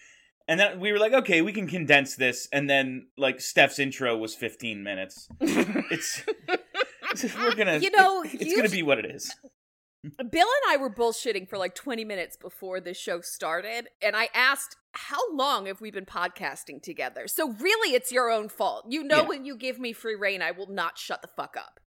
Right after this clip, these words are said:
Speaker 3: You know this.
Speaker 1: That's, we're, it's like we're over two hundred episodes of B S H Radio alone.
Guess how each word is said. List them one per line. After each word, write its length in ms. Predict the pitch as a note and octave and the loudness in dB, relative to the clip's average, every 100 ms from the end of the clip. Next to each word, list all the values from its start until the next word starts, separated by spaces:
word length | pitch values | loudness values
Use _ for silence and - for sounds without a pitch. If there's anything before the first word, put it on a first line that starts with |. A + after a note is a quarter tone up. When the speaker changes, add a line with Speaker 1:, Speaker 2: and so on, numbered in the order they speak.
| _ _ - | _ _ -12
Speaker 3:
You 140 | D4+ | -8
know 140 | G#4+ G#4 | -6 -6
this. 360 | - - - _ _ | -10 -10 -16 _ _
Speaker 1:
That's, 180 | E3+ F3 | -8 -4
we're, 240 | D#3+ A#3+ | 0 2
it's 240 | G#3+ G#3+ | 2 2
like 220 | B3 A3+ E3+ | 0 0 4
we're 220 | G#3+ G#3+ | 2 10
over 380 | A3 D4+ C4 G3 | 10 10 6 0
two 320 | - - A3+ | 0 -4 0
hundred 280 | G3 G3 E3+ | 2 4 6
episodes 640 | E3+ E3 - D#3+ C#3+ C3+ | 6 6 2 6 6 4
of 300 | C3 B2 G2+ | -2 -4 -8
B 160 | - D#3 | -2 4
S 180 | D3 D3 | 4 4
H 200 | C3+ G#2+ | 0 2
Radio 440 | C3+ C#3 B2+ B2 | 2 4 4 2
alone. 540 | G2 G#2 B2 G2 E2 | 0 0 0 -2 -10